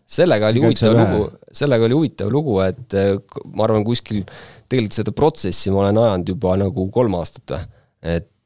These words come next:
Speaker 1: äh, alates sellest, et, äh, Kristiines maaotsingud, on ju, niimoodi, et, äh, äh, kellel, noh,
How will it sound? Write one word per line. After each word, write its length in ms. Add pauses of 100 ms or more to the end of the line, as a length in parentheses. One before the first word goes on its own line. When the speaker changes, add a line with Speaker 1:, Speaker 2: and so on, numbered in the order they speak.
Speaker 1:
äh, 380
alates 400
sellest, 320
et, 320
äh, 220 (340)
Kristiines 540
maaotsingud, 720
on 160
ju, 80 (400)
niimoodi, 280
et, 280
äh, 440 (460)
äh, 400
kellel, 340 (240)
noh, 220